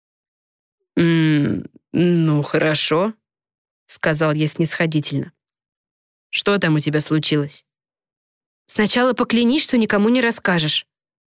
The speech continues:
Ну что у нее могло случиться такого серьезного? Какая-то несущественная девчоночья беда, верно?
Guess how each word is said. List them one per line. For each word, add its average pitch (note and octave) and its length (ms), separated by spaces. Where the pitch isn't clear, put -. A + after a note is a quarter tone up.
Ну D3+ 200
что - 260
у F#3 80
нее E3+ 220
могло D#3+ 280
случиться D#3+ 460
такого E3 320
серьезного? C#3+ 680
Какая-то E3+ 520
несущественная E3 920
девчоночья E3 680
беда, E3+ 340
верно? E3+ 400